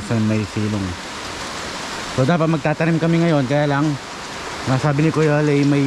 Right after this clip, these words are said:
bagyo paparating. Baka bukas daw ang dating niya, mag-umpisa bukas. So, hindi muna tayo tatanim, baka kasi maglegi naman sila, walang maanuhan na araw. Ah, padaanin na muna natin yung bagyo.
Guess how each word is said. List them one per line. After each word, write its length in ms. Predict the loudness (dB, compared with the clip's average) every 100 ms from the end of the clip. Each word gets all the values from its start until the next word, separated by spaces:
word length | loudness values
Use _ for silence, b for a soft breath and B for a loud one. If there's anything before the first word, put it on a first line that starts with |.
| 2
bagyo 400 | 0 2 2 0 -6 -8
paparating. 480 | -4 0 0 0 0 -2 -4 -10 -10 -10 -6 0
Baka 160 | 2 2
bukas 260 | 2 2 0
daw 280 | 0 0 2
ang 80 | 2 2 0 -4 -10 -10 -10 -8 -8 -8 -8 -8 -6 -2
dating 300 | 0 4 4
niya, 160 | 4 2 0
mag-umpisa 340 | -2 -2 -2
bukas. 340 | 0 2 0 -2 -6 -10 -10 -8 -6 -2
So, 120 | 2 2
hindi 160 | 4 4
muna 160 | 2
tayo 160 | 2 0
tatanim, 480 | 0 0 0 2 2
baka 320 | 0 0 0
kasi 160 | 0
maglegi 480 | 2 2 2 2 2
naman 200 | 2 2
sila, 280 | 0 -2 -2 -4 -10 -4
walang 160 | 0 2
maanuhan 420 | 2 2 0 0
na 100 | 0 -2 -2
araw. 160 | -2 -4 -8 -10 -10 -10 -10 -8 -8 -8 -8 -8 -4 0
Ah, 260 | 2 2 2
padaanin 460 | 0 0 2 2 2
na 60 |
muna 180 | 2 2
natin 280 | 2 2 2
yung 80 | 0
bagyo. 240 | 0 0